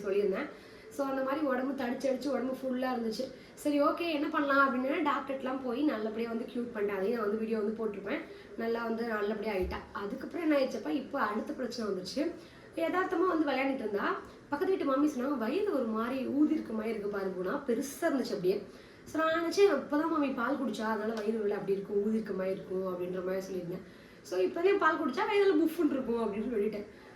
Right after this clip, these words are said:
டைம் ஆக ஆக வயிறு அப்படியே இருக்கு, என்ன ரீசன்னே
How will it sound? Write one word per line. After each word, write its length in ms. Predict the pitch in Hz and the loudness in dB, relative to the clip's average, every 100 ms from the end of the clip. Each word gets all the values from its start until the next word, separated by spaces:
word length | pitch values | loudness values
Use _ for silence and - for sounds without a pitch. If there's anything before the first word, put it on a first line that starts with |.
| - - | -14 -4
டைம் 280 | 311 403 | 0 4
ஆக 280 | 381 359 339 | 6 6 4
ஆக 220 | 311 349 | 0 2
வயிறு 220 | 480 427 440 | 0 2 2
அப்படியே 440 | 415 392 392 403 | 4 4 6 6
இருக்கு, 280 | 403 - - | 4 2 -2
என்ன 240 | 302 339 381 | 2 2 4
ரீசன்னே 500 | 349 370 359 349 | 6 6 6 2